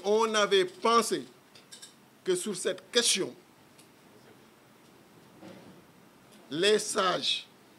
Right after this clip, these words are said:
allaient prendre une décision juste et sage. Et je reste persuadé que n'importe quel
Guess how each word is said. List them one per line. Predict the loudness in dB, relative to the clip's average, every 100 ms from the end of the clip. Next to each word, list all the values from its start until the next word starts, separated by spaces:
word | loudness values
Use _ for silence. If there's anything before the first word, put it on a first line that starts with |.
| -20 -20 -20 -20 -20 -20 -6
allaient | -2 -2
prendre | -4 -2 2 2 0 -10
une | -12 -8
décision | -6 -6 -8 -4 -4 -4
juste | -8 -8 -8 -8 -10
et | -8
sage. | -6 -4 -6 -8 -12 -14 -20 -20 -20 -20 -20 -20 -20 -20 -20 -20 -8
Et | 0
je | 2
reste | 4 2 -2
persuadé | 0 0 2 2 2 2 -8 -14 -20 -20 -20 -20 -20 -20 -2
que | -2
n'importe | 0 2 2 2 0 0 0 -12
quel | 2 2